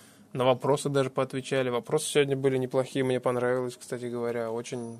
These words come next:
очень даже понравилось. Так что, ребятики, заходите на следующий подкаст, и мы постараемся <clears throat> всё-таки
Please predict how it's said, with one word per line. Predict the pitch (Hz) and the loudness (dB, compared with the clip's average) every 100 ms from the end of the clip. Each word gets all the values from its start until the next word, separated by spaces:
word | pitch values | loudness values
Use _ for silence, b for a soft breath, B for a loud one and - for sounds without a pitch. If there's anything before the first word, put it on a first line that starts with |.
| 123 | -16
очень | - 135 170 151 | -4 -2 0 0
даже | 143 | 0
понравилось. | 139 139 135 139 131 123 | 0 -2 0 0 0 -4
Так | - 123 | -10 -12
что, | - 131 | -8 -6
ребятики, | 120 120 120 - - 127 120 117 113 113 | -6 -4 -6 -6 -12 -8 -6 -6 -8 -8
заходите | 120 131 123 131 131 | -6 -4 -4 -4 -4
на | 123 | -4
следующий | 120 160 165 - | -2 -2 -2 -4
подкаст, | 151 147 - 151 143 | -2 0 2 2 0
и | |
мы | 131 | -4
постараемся | 135 139 143 135 131 143 - | 2 6 8 6 4 0 4
<clears throat> | 208 202 156 - - - - - | 4 6 4 -2 -14 -16 -16 -14
всё-таки | - 135 - 123 | -2 -2 0 0